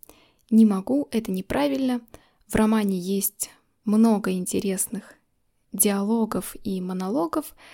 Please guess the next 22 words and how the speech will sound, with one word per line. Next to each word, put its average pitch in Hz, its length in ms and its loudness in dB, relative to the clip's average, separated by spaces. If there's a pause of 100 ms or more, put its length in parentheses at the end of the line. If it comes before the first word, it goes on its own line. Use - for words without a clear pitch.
(260)
которые 254 480 -2
хочется - 600 0
читать, - 600 -6 (300)
а 214 200 -4
не 202 280 -2
пересказывать. - 920 -6 (560)
Если 294 260 4
честно, 302 380 2
"Идиот" — 220 520 -2
один 233 340 0
из 220 220 -2
моих 214 340 -2
любимых 220 500 0
романов, 294 420 -4 (800)
особенно 220 500 2
он 208 140 -2
актуален 196 480 -6
сейчас. 294 560 -2 (720)
В 214 80 -6
наше 220 300 2
время 214 300 2
есть, 196 440 -2